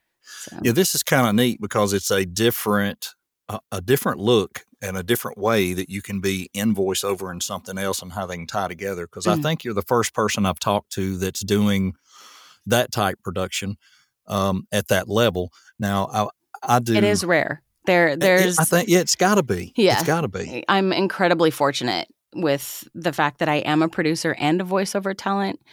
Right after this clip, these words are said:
Speaker 1: Um,
Speaker 2: Mm-hmm.
Speaker 1: there aren't a lot of us, and there's especially not a lot of women that do
Speaker 2: Mm-hmm.
Speaker 1: both. Um, we have, uh, I think, thirty-five producers in total with,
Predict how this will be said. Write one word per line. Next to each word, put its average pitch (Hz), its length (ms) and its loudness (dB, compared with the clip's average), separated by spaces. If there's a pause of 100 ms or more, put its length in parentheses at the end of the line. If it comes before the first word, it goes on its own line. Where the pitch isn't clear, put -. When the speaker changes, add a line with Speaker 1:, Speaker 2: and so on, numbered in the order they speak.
(340)
Speaker 1:
Um, 156 300 4
Speaker 2:
Mm-hmm. 143 300 2 (240)
Speaker 1:
there 175 360 4
aren't 175 540 2 (160)
a 170 120 2
lot 160 200 2
of 160 100 -2
us, 156 160 -2
and 160 80 4
there's 143 220 2
especially 160 460 -2
not 147 160 2
a 147 60 -2
lot 143 160 -2
of 139 100 -6
women 127 460 0 (240)
that 170 180 0
do 156 160 0
Speaker 2:
Mm-hmm. 135 360 4
Speaker 1:
both. 101 180 -8
Um, 147 480 0
we 185 160 -2
have, 165 500 -2 (1200)
uh, 269 320 0 (760)
I 202 80 0
think, 220 180 0
thirty-five 269 1500 2
producers 269 1000 -4 (500)
in 208 160 -2
total 208 500 0
with, 190 380 -4